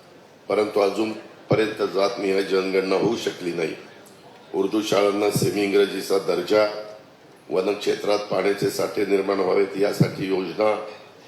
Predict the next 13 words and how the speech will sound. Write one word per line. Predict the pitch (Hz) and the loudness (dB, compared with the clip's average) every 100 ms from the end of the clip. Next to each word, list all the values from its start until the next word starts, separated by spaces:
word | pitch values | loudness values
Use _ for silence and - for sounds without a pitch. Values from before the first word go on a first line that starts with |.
| - - - - | -20 -20 -18 -4
संयुक्त | 95 104 104 - | -2 0 -2 0
राष्ट्र | 101 101 - 95 | 2 2 0 -4
सुरक्षा | - 101 98 - 95 92 - - - | 0 0 0 0 2 2 0 -10 -6
परिषदेत | 95 90 104 92 98 - - - - - - - - | -4 -2 -2 2 0 0 -14 -20 -20 -20 -20 -20 -2
भारताला | 95 92 - 104 107 | 2 2 2 2 0
स्थायी | - - 98 113 | -2 -2 -2 -2
सदस्यत्व | 107 95 98 - 92 - 104 101 101 98 | -4 -2 -2 -2 -6 -2 0 2 0 -6
मिळावं | 87 95 107 80 67 - - - - - - | -2 2 2 2 -4 -10 -18 -20 -20 -20 0
यासाठी | 101 107 107 - | 2 2 0 -2
पाठिंबा, | - 101 98 107 107 107 107 - - - - - - - - | -2 0 0 0 2 2 0 -8 -14 -18 -20 -20 -20 -18 0
ही | 113 113 113 - - | 2 2 -2 -8 0
या | 101 | 0
जाहीरनाम्यातली | 101 95 98 98 101 98 98 - 98 90 | 2 2 2 2 2 2 0 -4 -6 -6